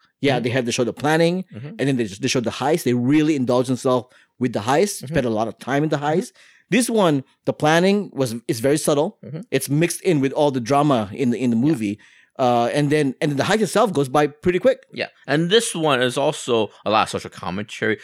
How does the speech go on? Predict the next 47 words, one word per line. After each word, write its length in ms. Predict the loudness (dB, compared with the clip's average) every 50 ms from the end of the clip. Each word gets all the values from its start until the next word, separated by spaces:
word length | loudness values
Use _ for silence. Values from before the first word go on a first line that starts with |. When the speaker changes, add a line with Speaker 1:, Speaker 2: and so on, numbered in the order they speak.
| -10 -8 -4
Speaker 2:
I 60 | -2
mean, 140 | -2 0 0
that's 300 | -2 -4 -4 -6 -14 -10
really 220 | -8 -4 -4 -4 -4
in 60 | -4
the 80 | -6
forefront. 600 | -10 -6 -2 -2 -2 -2 -2 -6 -12 -12 -12 -14 _ _
Uh, 120 | -16 -14 -12 -10
you 140 | -8 -4 -4
know 80 | -2
what 60 | -2 -2
I 20 |
mean? 140 | -4 -4 -6 -8 -10 -6
And 60 | -4 0
it's 100 | 0 0
also 160 | 0 0 0
about 340 | 2 2 2 2 0 -2 -8
a 20 | -16
t-, 80 | -20 -10 _
a, 200 | -4 -4 -4 -4 -4 -6 -6
a 40 | -6
certain 280 | -6 -6 -6 -6 -8
place. 380 | -10 -6 -2 -2 -2 -2 -2 -6
You 80 | -8
know, 80 | -4 0
I 160 | 2 2 2
go 160 | 2 2 0
to 40 | -2 -2
Chicago 500 | -4 -4 -2 -2 -2 -2 -2 -6 -8 -8 _ _ _ _ _
once 240 | -2 -2 -2 -2 -4
a 40 | -4
year. 240 | -2 -2 -2 0 -2
I've 180 | -2 -2 -2
done 140 | -4 -4 -4
it 80 | -4 -6
for, 80 | -8 -10
like, 160 | -10 -8 -8
thirteen 360 | -8 -8 -8 -10 -12 -12 -8
years, 220 | -8 -8 -8 -10 -12 -16 -10 -6
and 240 | -4 -2 0 0 -2
it 60 | -2
really 340 | -4 -6 -4 -2 -2 -2 -2
does 320 | -2 -2 0 0 0 -2 -4
capture 600 | -8 -6 -4 -4 -4 -6 -8 -8 -6 -8 -8 -10 _ _ _ _ _
the 80 | -12 -8
spirit 560 | -6 -6 -6 -6 -6 -4 -2 -2 -2 -4 -6 _ _ _ -6
of 520 | -4 -2 -2 -2 -4 -6 -8 -12 -18 _